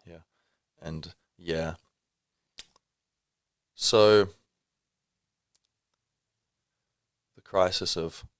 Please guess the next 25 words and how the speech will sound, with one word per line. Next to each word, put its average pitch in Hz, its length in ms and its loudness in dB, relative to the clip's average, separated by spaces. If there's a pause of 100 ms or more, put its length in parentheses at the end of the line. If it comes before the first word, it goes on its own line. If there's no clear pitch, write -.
(360)
consciousness, - 880 -8 (640)
lack 85 220 -8
of 85 80 -6
individual 80 380 -8
consciousness. 80 640 -4 (380)
We 92 100 -12
do 113 220 2
things 98 680 -2
and 82 400 -6 (360)
we, 85 560 -6 (1160)
uh, 80 460 -20 (560)
don't 104 220 2
always 92 400 4
do 95 140 -2
the 87 100 -2
right 104 260 8
thing, 95 360 -4
but 82 220 -8 (580)
almost 98 340 -2
always 80 540 0 (360)
it's - 120 -18
just - 200 -2
that, - 140 -10 (100)
you 87 80 -20
know, - 120 -20